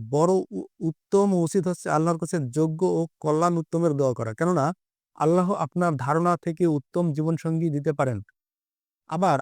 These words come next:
আপনি যাকে জীবনসঙ্গী হিসেবে চাচ্ছেন, সে অন্য কারো প্রতি আকৃষ্ট কিনা, সেটাও আপনাকে দেখতে হবে। তবে এরপরও যদি কাউকে পাওয়ার দোয়া করতে চান, তাহলে এভাবে দোয়া করুন, "হে আল্লাহ,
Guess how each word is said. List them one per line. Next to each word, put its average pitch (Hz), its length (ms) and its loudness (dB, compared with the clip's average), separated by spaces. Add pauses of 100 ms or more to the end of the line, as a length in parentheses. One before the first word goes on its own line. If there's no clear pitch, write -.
আপনি 190 360 0
যাকে 190 360 2
জীবনসঙ্গী 190 680 0
হিসেবে 175 380 -2
চাচ্ছেন, 160 400 -6
সে - 220 -6
অন্য 165 320 -2
কারো 170 240 -2
প্রতি 170 300 -8
আকৃষ্ট - 460 -6
কিনা, 160 260 -2 (400)
সেটাও 170 280 -4
আপনাকে 156 380 -4
দেখতে 139 300 -2
হবে। 117 220 -4 (460)
তবে 165 220 -2 (380)
এরপরও 180 500 6
যদি 190 220 2
কাউকে 165 320 -2
পাওয়ার 156 420 2 (360)
দোয়া 147 300 0
করতে 175 280 -2 (120)
চান, 170 220 2 (500)
তাহলে 165 320 -6
এভাবে 175 380 -2
দোয়া 151 200 2
করুন, 185 260 0 (480)
"হে 165 60 -6
আল্লাহ, 165 340 0